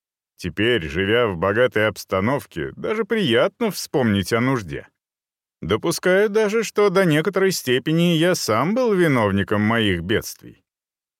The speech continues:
Вообще, я не лишён способностей, но деловые операции не для меня. Но в то время я был молод и самонадеян, и среди прочих грехов молодости мог похвастать и уверенностью в своих коммерческих талантах.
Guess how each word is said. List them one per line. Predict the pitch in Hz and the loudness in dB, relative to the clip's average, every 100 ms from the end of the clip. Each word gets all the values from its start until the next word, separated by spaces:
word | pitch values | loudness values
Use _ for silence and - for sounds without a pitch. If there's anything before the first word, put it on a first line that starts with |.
| _ _ - | _ _ -8
Вообще, | 92 147 180 - 294 285 | -2 -2 -4 -6 -4 -4
я | 240 247 240 | 0 0 2
не | 220 | 0
лишён | 214 185 233 208 | -2 -2 -2 -2
способностей, | - 202 - 101 87 85 - 95 98 311 | -2 -2 0 0 0 -4 -4 -4 -4 -8
но | 269 208 190 175 | -8 -4 -2 0
деловые | 151 170 165 165 156 | 2 2 4 4 4
операции | 147 156 156 147 - 131 123 | 2 2 2 2 0 0 2
не | 120 | 2
для | 110 87 82 | 0 -2 -2
меня. | 76 60 53 - _ _ _ _ _ _ - | -4 -8 -16 -20 _ _ _ _ _ _ -14
Но | - | -12
в | 120 | -6
то | 262 233 | 0 2
время | 180 185 165 143 | 2 2 2 2
я | 123 120 | 2 2
был | 110 110 | 2 2
молод | 107 101 123 - 107 85 | 2 0 0 -2 -4 -2
и | 117 | -2
самонадеян, | 110 123 123 120 110 185 190 117 76 - | 0 0 0 0 -2 -2 -2 -2 -4 -4
и | 107 139 | -4 -2
среди | - 151 165 180 | -2 -2 0 -2
прочих | 220 269 - 196 | -2 -2 0 0
грехов | 156 156 - 151 - | 2 0 2 0 0
молодости | 123 165 233 233 196 185 - 180 | -2 0 0 0 -4 -6 -2 -2
мог | 165 151 240 _ | 0 0 -2 _
похвастать | 202 - 175 202 - 180 | -4 0 0 0 0 0
и | 160 | 2
уверенностью | 165 131 131 156 190 170 196 | 2 4 2 2 -2 -4 -4
в | 175 | -4
своих | - 113 113 131 | -2 0 0 -2
коммерческих | - 156 120 110 104 135 - 147 - | -2 0 2 0 -2 -6 -4 -6 -4
талантах. | 143 143 208 117 - - | -4 -2 -4 -10 -18 -20